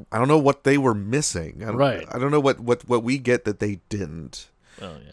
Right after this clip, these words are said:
Speaker 1: But
Speaker 2: We
Speaker 1: that
Speaker 2: might
Speaker 1: movie's
Speaker 2: be
Speaker 1: great.
Speaker 2: watching it through our six-year-old eyes.
Speaker 1: Yeah.
Speaker 2: It's hard for me to separate and watch something like that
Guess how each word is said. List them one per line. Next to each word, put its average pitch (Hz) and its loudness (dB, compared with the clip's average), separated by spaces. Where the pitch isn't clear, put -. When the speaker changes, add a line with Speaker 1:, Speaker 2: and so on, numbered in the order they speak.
Speaker 1:
But 101 4
Speaker 2:
We 196 6
Speaker 1:
that 208 4
Speaker 2:
might 175 10
Speaker 1:
movie's 113 2
Speaker 2:
be 147 4
Speaker 1:
great. 135 8
Speaker 2:
watching 139 6
it 123 0
through 127 0
our 113 0
six-year-old 113 -4
eyes. 104 -12
Speaker 1:
Yeah. 139 6
Speaker 2:
It's 131 6
hard 220 8
for 214 -4
me 185 4
to 165 4
separate 151 2
and 131 -4
watch 127 4
something 127 -6
like 113 -4
that 117 0